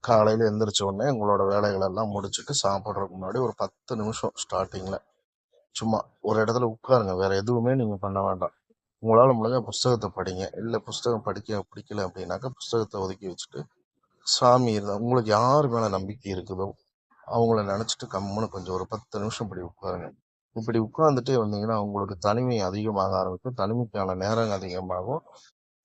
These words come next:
பிறகு தனிமையை காதலிக்க விரும்புவீங்க. அப்படி விரும்புற நேரத்துல உங்களுக்கு நிறைய விஷயங்கள் புரிய வரும். அப்படி புரிய வரும்போது தான் அதை பத்தி நமக்கு ஒவ்வொன்றா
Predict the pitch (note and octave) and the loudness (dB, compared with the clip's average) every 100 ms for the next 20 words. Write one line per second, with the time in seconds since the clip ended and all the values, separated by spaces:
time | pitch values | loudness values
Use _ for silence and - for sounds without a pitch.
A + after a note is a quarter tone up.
0 | _ _ _ _ _ _ _ _ _ F4 | _ _ _ _ _ _ _ _ _ -20
1 | _ _ _ _ _ C#3+ D3 C#3+ D#3 C3+ | _ _ _ _ _ 2 2 2 0 2
2 | A#2 - A2+ A#2+ A#2+ A2 - G2+ G2+ G2+ | 0 0 0 2 2 0 -2 -2 -2 -6
3 | - F#2+ F#2+ F2+ F2+ D#2+ A1+ - _ _ | -6 -6 -4 -4 -6 -8 -12 -16 _ _
4 | G#2+ G#2+ G2 G2 F#2 F#2 D3+ - A2+ G#2+ | -4 -2 -2 -6 -6 -6 -8 -6 -6 -4
5 | G#2 C#3+ D3 B2+ G#2+ G#2 G2+ C3+ G3 - | -2 0 2 0 0 -4 -4 -4 -4 -8
6 | _ _ _ _ _ _ - _ _ _ | _ _ _ _ _ _ -20 _ _ _
7 | _ _ _ _ _ _ _ _ B2+ B2 | _ _ _ _ _ _ _ _ -2 2
8 | A2 G#2+ G#2 G2+ F#2+ G#2 G#2+ G2+ A2+ G#2+ | 2 0 -2 -2 -2 -2 -2 -2 -4 -4
9 | G2+ G2 G#2 G2 F#2 G#2+ - G#2 G#2 - | -4 -4 -2 -2 0 -2 -4 -8 -10 -6
10 | B2+ C3 A2+ G#2+ G#2 G#2 A2 C3 G#2 F#2+ | 0 2 2 2 -2 -4 -2 0 0 0
11 | F#2+ F#2 F#2+ G#2 G2 F#2 A2 G2+ F#2 F#2 | -2 -6 -8 -4 -4 -4 -4 -4 -2 -4
12 | F2+ C2 - _ _ _ _ _ _ _ | -6 -10 -16 _ _ _ _ _ _ _
13 | _ _ _ _ _ _ A#2 A#2 A#2+ G#2 | _ _ _ _ _ _ 4 6 6 6
14 | A#2 | 2